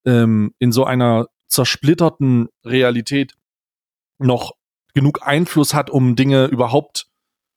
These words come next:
zu machen oder durchzudrücken oder zu sagen oder irgendwie zu bewegen. Weißt du, du musst das immer im, im, du musst es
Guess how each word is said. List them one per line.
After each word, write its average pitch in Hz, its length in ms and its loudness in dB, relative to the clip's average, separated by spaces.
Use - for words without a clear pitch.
zu - 220 -4
machen 107 500 -2
oder 113 200 0
durchzudrücken 117 1000 -2
oder 104 200 -2
zu - 120 -8
sagen 113 580 -2
oder 113 240 -2
irgendwie 117 520 -2
zu - 160 -4
bewegen. 110 580 -2
Weißt 107 220 -6
du, 135 40 0
du 123 100 -2
musst 139 220 0
das 123 120 -2
immer 160 320 2
im, 127 260 0
im, 120 380 -2
du 123 140 -2
musst 139 200 0
es - 200 -6